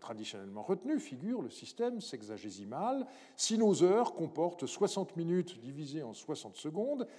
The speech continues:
c'est un héritage du système sexagésimal sumérien.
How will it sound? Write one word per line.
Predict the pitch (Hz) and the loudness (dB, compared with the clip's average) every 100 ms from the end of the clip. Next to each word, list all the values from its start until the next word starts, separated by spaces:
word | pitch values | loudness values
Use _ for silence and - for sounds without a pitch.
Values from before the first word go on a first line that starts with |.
| - - | -18 -4
c'est | - 285 175 | 4 6 6
un | 151 | 2
héritage | 120 113 156 214 202 | 0 0 2 2 0
du | 131 | -8
système | - 120 - - 165 208 | -8 -10 -6 -2 0 -2
sexagésimal | - 127 117 104 101 107 131 196 208 - - | -4 -6 -6 -8 -8 -8 -2 -2 -2 -6 -12
sumérien. | - 202 175 127 113 | 0 4 4 4 -4